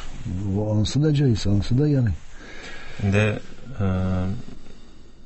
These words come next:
Speaker 2: менә шушы музей турында сүз әйттегез.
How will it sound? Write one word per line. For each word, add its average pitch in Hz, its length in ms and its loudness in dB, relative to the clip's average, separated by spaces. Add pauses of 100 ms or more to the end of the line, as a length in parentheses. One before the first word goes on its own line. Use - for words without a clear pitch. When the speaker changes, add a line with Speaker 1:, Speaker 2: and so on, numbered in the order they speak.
(480)
Speaker 2:
менә 107 300 0
шушы 98 400 -2 (680)
музей 95 360 2
турында 92 680 4
сүз 98 220 -2
әйттегез. - 720 -2